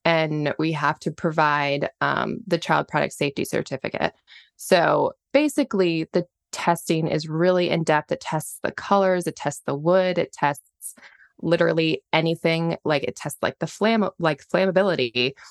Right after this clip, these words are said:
um, just to make sure that there's nothing that could harm a child. Um, and it also tells us what is our toy rating. Um, and that just tells us, like, okay, our toy is safe for twelve months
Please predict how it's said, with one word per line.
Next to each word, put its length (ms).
um, 400
just 260
to 80
make 240
sure 280
that 180
there's 260
nothing 680
that 260
could 140
harm 300
a 40
child. 540
Um, 440
and 140
it 140
also 760
tells 360
us 200
what 440
is 420
our 160
toy 460
rating. 680
Um, 260
and 120
that 140
just 140
tells 220
us, 180
like, 160
okay, 340
our 100
toy 260
is 100
safe 460
for 300
twelve 280
months 220